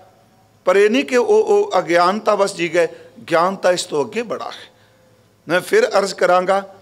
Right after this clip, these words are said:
ਭਾਈ ਸਾਹਿਬ ਦੇ ਵੇਲੇ ਸੀ ਵੀ ਇਹ ਗੱਲ, ਉਹ ਕਹਿੰਦੇ ਸਨ, "ਅਭਿਆਸ ਨਹੀਂ ਬਾਣੀ ਦਾ ਛੱਡਣਾ, ਅੱਜ ਨਹੀਂ, ਕੱਲ੍ਹ ਨਹੀਂ।" ਇਹ, ਇਹ ਤਾਂ ਮਰਿਆਂ ਹੋਇਆਂ ਦਾ ਰਸਤਾ ਹੈ ਪਿਆਰਿਓ,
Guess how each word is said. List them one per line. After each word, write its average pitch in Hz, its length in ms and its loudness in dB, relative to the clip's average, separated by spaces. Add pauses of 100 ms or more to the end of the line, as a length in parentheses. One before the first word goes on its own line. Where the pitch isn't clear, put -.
(280)
ਭਾਈ 196 220 2
ਸਾਹਿਬ 247 300 0
ਦੇ 208 140 0
ਵੇਲੇ 180 280 0
ਸੀ 180 140 -8
ਵੀ 185 100 -2
ਇਹ 175 60 0
ਗੱਲ, 185 220 2
ਉਹ 202 60 0
ਕਹਿੰਦੇ 226 320 -2
ਸਨ, 233 220 -4 (200)
"ਅਭਿਆਸ 165 500 2
ਨਹੀਂ 180 140 -8
ਬਾਣੀ 160 280 -2
ਦਾ 151 140 -2
ਛੱਡਣਾ, - 360 -6 (720)
ਅੱਜ 175 160 -2
ਨਹੀਂ, 165 340 -4
ਕੱਲ੍ਹ 190 400 0
ਨਹੀਂ।" 170 240 -6 (420)
ਇਹ, 214 260 0
ਇਹ 247 40 0
ਤਾਂ 247 200 -2
ਮਰਿਆਂ 170 460 0
ਹੋਇਆਂ 202 280 -2
ਦਾ 175 120 0
ਰਸਤਾ 160 320 -2
ਹੈ 165 60 2
ਪਿਆਰਿਓ, 147 760 0